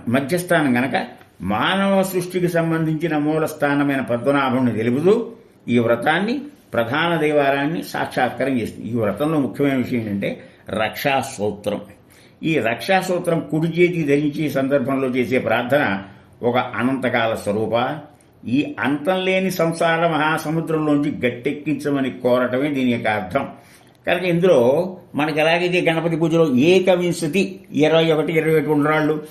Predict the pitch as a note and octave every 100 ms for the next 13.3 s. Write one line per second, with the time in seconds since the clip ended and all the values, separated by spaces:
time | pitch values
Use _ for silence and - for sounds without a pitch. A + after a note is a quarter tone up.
0 | - - D#3 E3+ D#3 C3+ C#3+ C#3+ D3+ D3+
1 | D3+ - - D3+ D#3+ D3 C#3 D3+ D3 D#3+
2 | C#3+ C#3+ D3+ C#3+ C#3 D3+ C#3+ E3+ E3 D#3+
3 | E3+ - D3 C#3+ F#3+ G#3+ G3+ F3+ F3+ E3+
4 | D#3+ E3 D#3+ C#3+ D#3+ C#3+ - - - -
5 | - - C3 F3+ F#3 - D3 F3+ G3+ G3
6 | F#3+ G#3 E3+ F3+ F#3 F#3 G#3+ - - -
7 | _ _ - C3+ C#3+ G3+ F#3+ F#3 F#3+ D#3
8 | F3 E3+ E3 E3+ C#3+ D3+ C3+ - - -
9 | _ _ - - _ - - - E3+ F#3
10 | F3+ F3+ G#3 G#3 G#3 F#3 F#3+ F#3+ F3 F#3
11 | F#3 E3+ E3+ E3+ E3+ B2 - - - -
12 | - C#3 C#3 C#3+ F#3+ G3+ F#3+ F#3+ E3+ B2+
13 | C#3 F3